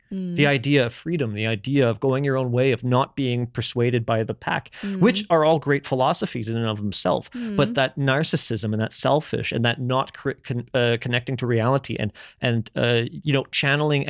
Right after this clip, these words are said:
Speaker 2: energy in order to create, um, um,
Speaker 1: Mm-hmm.
Speaker 2: disease and mishap upon others. These are things that, you know, maybe, um,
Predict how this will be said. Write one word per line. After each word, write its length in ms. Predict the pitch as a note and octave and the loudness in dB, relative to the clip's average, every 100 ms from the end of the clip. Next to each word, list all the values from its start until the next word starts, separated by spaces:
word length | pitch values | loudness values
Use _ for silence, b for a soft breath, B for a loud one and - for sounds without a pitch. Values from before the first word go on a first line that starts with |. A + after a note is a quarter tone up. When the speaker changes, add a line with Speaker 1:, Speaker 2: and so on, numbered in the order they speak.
| C3 | 2
Speaker 2:
energy 280 | D3+ B2+ A#2 | 2 2 0
in 40 | A2+ - B2+ | 0 2 2
order 180 | C3 C3 | 2 -2
to 60 | A#2+ - | -6 -6
create, 460 | C3+ B2+ C3 C3+ - B2 - - | 0 2 2 0 -4 -10 -10 -2
um, 560 | A#2+ A2+ A2 G#2+ G#2+ - | 0 2 0 -2 -4 -4
um, 180 | G#2+ G#2 | -2 0
Speaker 1:
Mm-hmm. 160 | G#2 C4 C3+ | -2 -4 -2
Speaker 2:
disease 300 | G#2+ B2 B2 - | 0 0 -2 -2
and 80 | A2 | 0
mishap 360 | A#2 A#2 A#2 A2+ - | 0 0 -2 -4 -8
upon 280 | - A#2+ A2 - A2+ | -2 -2 -2 -2 -2
others. 200 | A2 - B B B B - B2 D3+ | -2 -8 B B B B -12 0 4
These 180 | E3+ D#3+ | 6 6
are 80 | D3 | 2
things 320 | - D3 D3 | 2 -2 0
that, 140 | C3+ D3+ | -2 0
you 60 | C3 | 0
know, 60 | |
maybe, 580 | B2 B2 C3 C3 B2 A#2 _ _ - A#2+ | 2 2 0 0 -2 -4 _ _ -4 0
um, 340 | A2+ A#2 | 0 -2